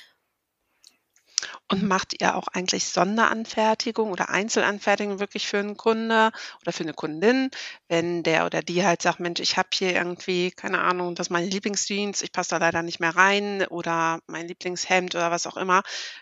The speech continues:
äh, dass ihr dann sagt, „Okay, wir bauen dir da draus irgendwas Neues wie eine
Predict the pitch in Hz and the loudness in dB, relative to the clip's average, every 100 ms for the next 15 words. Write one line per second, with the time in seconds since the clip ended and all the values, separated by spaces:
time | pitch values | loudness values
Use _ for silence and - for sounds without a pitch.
0 | - 180 175 175 - 175 175 180 175 175 | -2 2 4 2 -2 0 0 4 2 2
1 | - - 185 180 175 - _ - 175 175 | -4 -2 2 2 2 -4 _ -6 0 2
2 | 170 - _ 160 170 185 180 175 175 165 | 2 -4 _ -4 -2 0 0 0 0 0
3 | 165 160 - 165 170 160 - 156 151 151 | 0 -2 -2 -4 -2 -4 -2 -2 0 0
4 | 151 - - - 160 156 156 151 151 | 0 0 0 -2 -2 -2 -2 -2 -2